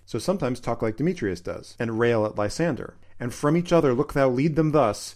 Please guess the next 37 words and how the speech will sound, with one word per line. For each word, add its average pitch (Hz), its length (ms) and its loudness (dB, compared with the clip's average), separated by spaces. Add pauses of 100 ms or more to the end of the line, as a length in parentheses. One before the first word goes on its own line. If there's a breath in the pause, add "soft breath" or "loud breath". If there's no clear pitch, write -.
till 131 180 0
o'er 127 220 4
their 123 140 2
brows 120 420 2
death 127 380 -2
counterfeiting 127 580 -4
sleep - 480 -4
with 110 140 -8
leaden 127 480 0
legs 117 360 0
and 107 200 -8
batty 123 320 0
wings 113 400 -4
doth - 240 -8
creep." 98 320 -6 (180)
So - 160 -4
look 143 240 0
thou 127 160 2
lead 127 220 -2
them, 104 160 -6
make 123 140 -4
sure - 220 -2
you 127 160 -2
lead 131 220 -2
them 104 280 -4
thus, 117 360 -4
in 117 160 -6
this 120 220 -4
way, 113 420 -4 (140)
"till 143 200 -4
o'er 143 200 2
their 127 140 2
brows," 117 760 -4
brows 147 300 2
are 113 160 -4
foreheads 113 480 0
literally, 95 540 -6